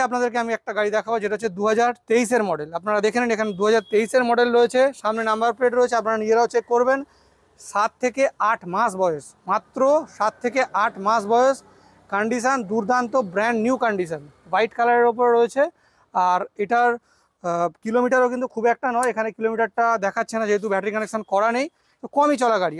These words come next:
আপনারা দেখে নিন, শুধু ক্যামেরার মাধ্যমে দেখলে হবে না, আমরা বলছি আপনারা আসুন, এসে দেখে নিন গাড়ি। দুর্দান্ত কন্ডিশনে গাড়ি, tire fire, overall সব কিছু ভালো রয়েছে। তো আপনারা এই গাড়িটা আমাদের কাছে পেয়ে যাচ্ছেন শুধুমাত্র দু হাজার তেইশের গাড়ি, সাত থেকে আট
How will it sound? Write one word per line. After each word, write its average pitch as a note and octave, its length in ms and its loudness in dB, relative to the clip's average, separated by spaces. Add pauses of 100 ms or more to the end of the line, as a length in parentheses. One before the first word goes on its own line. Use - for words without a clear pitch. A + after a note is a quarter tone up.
আপনারা A#3 280 0
দেখে A3+ 200 0
নিন, C#4+ 140 0 (720)
শুধু A#3+ 180 0 (200)
ক্যামেরার B3+ 380 2
মাধ্যমে C4+ 340 0
দেখলে A#3+ 220 0
হবে B3+ 160 0
না, B3+ 120 0
আমরা A#3 140 0 (120)
বলছি B3+ 180 -2 (120)
আপনারা A#3 200 0 (120)
আসুন, C4+ 260 0 (320)
এসে B3 200 0
দেখে A3 200 0
নিন F3+ 160 -6
গাড়ি। D3+ 160 -4 (460)
দুর্দান্ত A3 420 -2 (120)
কন্ডিশনে B3+ 480 0
গাড়ি, A#3 220 2
tire A#3 300 2
fire, B3 220 2
overall A#3+ 240 2 (100)
সব A#3+ 180 0
কিছু B3 240 -8
ভালো A#3+ 200 4
রয়েছে। B3+ 260 2 (640)
তো - 20 -2 (100)
আপনারা B3 220 0 (200)
এই B3+ 160 0
গাড়িটা B3 300 2
আমাদের A3+ 240 0
কাছে A#3 220 -4
পেয়ে A3+ 160 2
যাচ্ছেন A#3+ 320 -2
শুধুমাত্র B3 480 -2 (920)
দু F#3+ 100 0
হাজার C4 240 2
তেইশের B3+ 420 2
গাড়ি, C4+ 160 0 (140)
সাত G#3+ 240 -2
থেকে B3+ 220 -2
আট F#3 80 -4